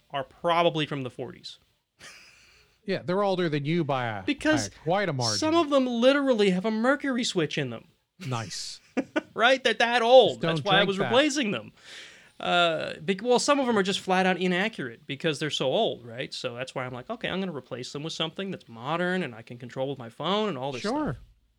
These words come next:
Speaker 1: stuff."
Speaker 2: Look
Speaker 1: So
Speaker 2: back at you.
Speaker 1: Yeah, right. So I've,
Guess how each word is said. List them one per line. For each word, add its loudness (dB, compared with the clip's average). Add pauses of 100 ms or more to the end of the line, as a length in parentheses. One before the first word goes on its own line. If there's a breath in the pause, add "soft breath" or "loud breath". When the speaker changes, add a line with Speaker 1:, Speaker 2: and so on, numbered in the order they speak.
(600)
Speaker 1:
stuff." -12
Speaker 2:
Look 0
Speaker 1:
So 4
Speaker 2:
back 0
at -4
you. -12 (640)
Speaker 1:
Yeah, 0
right. -4 (140)
So 2
I've, 0